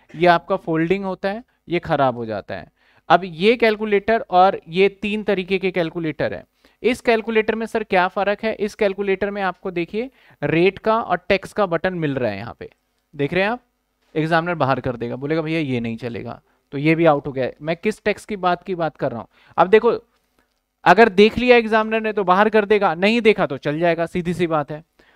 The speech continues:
तो इसके अंदर सिर्फ मैं मना क्यों कर रहा हूं सर आपको, क्योंकि यहाँ पे देखेंगे आप क्या दे रखा है सर, टैक्स रेट और ये सारी चीजें, तो ये नहीं लेना। सर ये कैलकुलेटर में भी क्या है,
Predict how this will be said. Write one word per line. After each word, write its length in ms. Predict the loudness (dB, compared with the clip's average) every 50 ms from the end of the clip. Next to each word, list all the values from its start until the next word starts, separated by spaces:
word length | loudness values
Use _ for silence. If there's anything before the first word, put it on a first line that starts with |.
| _ _ -2
तो 160 | 0 0 0 0 -2
इसके 260 | -4 -4 -2 2 2 2
अंदर 240 | 2 4 0 -2 -2
सिर्फ 300 | -2 -2 -2 -2 -2 -2
मैं 120 | -4 -4
मना 280 | -2 -2 -2 -2 -2 -2
क्यों 160 | -4 -6 -8 -4
कर 160 | -2 -2 -2
रहा 100 | -2 -6
हूं 60 | -6
सर 160 | -6 -4 -2
आपको, 340 | -2 -2 -4 -4 -6 -6 -6 -6 _ _ _ -12
क्योंकि 200 | -10 -8 -8 -6
यहाँ 260 | -6 -4 -2 -2 -2
पे 140 | 0 0 0
देखेंगे 380 | 2 0 0 -2 -4 -2 0 2
आप 160 | 2 2 2
क्या 180 | 2 2 2 2
दे 100 | 2 0
रखा 220 | -2 -2 -2 -2 -4
है 80 | -2
सर, 300 | -2 0 -2 -2 -2 -4 -10 _ _ _ _ _ _ _ _ _ _ _ _ _ _ _ _ _ _ _ _ _ _ _ _ _ _ _ _ _ _ _ _ _ _ _ 0 2
टैक्स 280 | 2 2 2 0 -6 -2
रेट 360 | 2 4 4 4 2 0 -10 _ _ _
और 120 | -2 -2 -2
ये 160 | -2 -2 -4
सारी 240 | -6 -6 -8 -8 -10
चीजें, 280 | -14 -20 -20 -20 -18
तो 140 | -16 -14 -10
ये 340 | -2 0 2 2 2 2 -2 -10 _ _ _ _ -16
नहीं 440 | -10 -8 -6 -2 -2 -2 0 -2 -2
लेना। 320 | -2 -4 -4 -6 -10 -14 -16 _ _ _ _ _ _ _ 2
सर 200 | 2 4 4 2 -6 -10 -6
ये 200 | 0 4 4 4
कैलकुलेटर 540 | 6 4 2 2 0 0 2 2 2 2 -2
में 120 | -2 -4 -6
भी 100 | -6 -2
क्या 160 | 0 0 0
है, 180 | 0 -2 -6